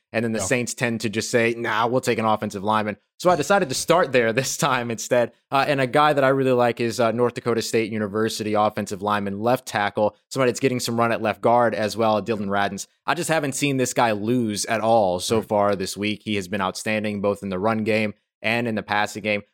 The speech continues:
Speaker 1: I refer to him sort of as a snowplow,
Speaker 2: Mm-hmm.
Speaker 1: uh, out there. He is simultaneously in everyone's way while no one is ever in his. Like,
Speaker 2: Yeah.
Speaker 1: it, it is, it is a, a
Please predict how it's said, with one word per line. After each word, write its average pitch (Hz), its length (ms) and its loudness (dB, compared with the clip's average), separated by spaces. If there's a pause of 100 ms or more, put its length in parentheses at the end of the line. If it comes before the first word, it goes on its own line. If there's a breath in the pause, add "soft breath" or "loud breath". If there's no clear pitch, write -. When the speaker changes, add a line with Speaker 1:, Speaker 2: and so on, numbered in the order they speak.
Speaker 1:
I 117 60 2
refer 151 320 2
to 147 120 -2
him 131 200 0
sort 123 200 0
of 113 60 -2
as 110 180 2
a 95 60 -8
snowplow, 151 800 0 (180)
Speaker 2:
Mm-hmm. 104 120 -2
Speaker 1:
uh, 135 220 6
out 147 300 2
there. 156 240 2
He 170 320 -4
is 139 180 -2
simultaneously 160 760 -2
in 127 80 -2
everyone's 135 460 2
way 156 240 4
while 131 320 2
no 120 240 2
one 127 200 0
is 117 160 0
ever 113 240 2
in 104 180 0
his. 95 440 -4
Like, 104 240 0
Speaker 2:
Yeah. 110 80 -2
Speaker 1:
it, 110 100 -2
it 110 140 -2
is, 104 240 -2
it 113 100 0
is 98 160 -4
a, 98 200 -4
a 101 160 0